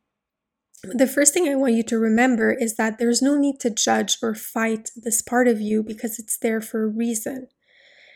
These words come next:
And I would love for you to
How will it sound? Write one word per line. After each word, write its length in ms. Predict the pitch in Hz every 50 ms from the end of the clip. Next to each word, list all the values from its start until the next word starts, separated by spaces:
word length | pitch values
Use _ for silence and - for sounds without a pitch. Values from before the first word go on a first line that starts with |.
| _ _ _ _ _
And 420 | 240 226 226 220 220 220 226 220 220 - - -
I 140 | - 233 226
would 180 | 220 233 233 233
love 300 | 226 220 240 262 254 254
for 160 | - - 226
you 200 | 226 214 220 214
to 600 | 214 - - - - 214 214 214 214 220 220